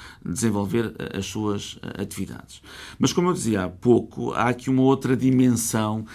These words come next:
que é a dimensão da sociedade civil. E, e, e a esse aspecto, em relação a Portugal, há um, um elemento interessante. Há um instituto na Universidade de Gotemburgo,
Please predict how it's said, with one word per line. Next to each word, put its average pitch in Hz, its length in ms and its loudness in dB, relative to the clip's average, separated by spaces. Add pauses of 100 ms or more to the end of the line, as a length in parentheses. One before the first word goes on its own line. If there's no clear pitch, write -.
(120)
que 123 120 2
é - 20 4
a 113 40 4
dimensão 120 340 0
da 120 100 0
sociedade 113 560 -2
civil. 85 540 -6 (840)
E, 123 60 -4
e, 131 640 0
e 156 60 6
a 180 40 6
esse 180 200 0
aspecto, 98 720 -6
em 104 40 -2
relação 101 300 -4
a 95 60 -2
Portugal, 113 520 -4
há 110 120 -8
um, 104 260 -8 (340)
um 101 120 -4
elemento 110 440 -2
interessante. 107 640 -8
Há 110 80 -4
um 117 220 -2
instituto 90 600 -8
na 90 120 -4 (240)
Universidade 92 400 -4
de - 40 -12
Gotemburgo, 95 720 -4